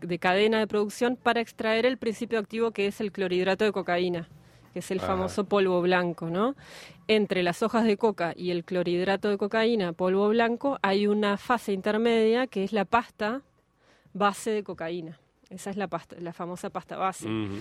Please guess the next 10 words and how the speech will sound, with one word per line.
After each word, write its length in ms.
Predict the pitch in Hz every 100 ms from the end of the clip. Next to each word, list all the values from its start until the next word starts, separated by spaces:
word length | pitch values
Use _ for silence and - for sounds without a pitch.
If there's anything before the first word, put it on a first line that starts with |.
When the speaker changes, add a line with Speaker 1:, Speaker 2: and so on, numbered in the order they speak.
| 139 - _
Speaker 1:
que 180 | 233 208
como 340 | - 190 190
es 160 | 202 -
una 140 | 240
sustancia 560 | 220 214 226 202 - 175
sin 240 | - 226
refinar, 580 | 208 208 202 214 233 202
digamos, 400 | 185 185 180 190
tiene, 520 | - 214 220 214 196
mm, 260 | 185 170